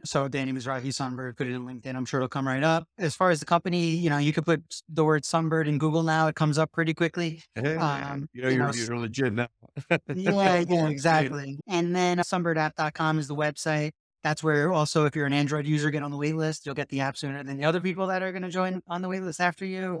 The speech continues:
Speaker 1: Yeah, that's pretty much it. But, you know, LinkedIn and the website, you know, we're around. We're having a lot of fun here. So, you know, more people on the journey, the better.
Speaker 2: That's awesome. Thank you, Danny, and I appreciate you extending
Speaker 1: Thank you
Speaker 2: the
Speaker 1: for having me
Speaker 2: opportunity
Speaker 1: so
Speaker 2: to
Speaker 1: much.
Speaker 2: connect with you.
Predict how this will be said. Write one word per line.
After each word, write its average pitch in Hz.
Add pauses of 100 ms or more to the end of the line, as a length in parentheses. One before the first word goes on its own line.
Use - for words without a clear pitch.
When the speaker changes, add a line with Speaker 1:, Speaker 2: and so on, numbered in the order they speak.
Speaker 1:
Yeah, 247
that's 254
pretty 262
much 254
it. 151
But, 139
you 170
know, 156
LinkedIn 165
and 151
the 139
website, 165
you 165
know, 156
we're 185
around. 165
We're 131
having 160
a 160
lot 170
of 165
fun 165 (100)
here. 113
So, 131
you 170
know, 139
more 147
people 160
on 151
the 147
journey, 147
the 139
better. 123 (560)
Speaker 2:
That's 104
awesome. 95
Thank 110
you, 104
Danny, 101
and 101
I -
appreciate 104
you 101
extending 95
Speaker 1:
Thank 95
you -
Speaker 2:
the -
Speaker 1:
for 175
having 156
me 113
Speaker 2:
opportunity 117
Speaker 1:
so 143
Speaker 2:
to 143
Speaker 1:
much. -
Speaker 2:
connect 95
with 95
you. 92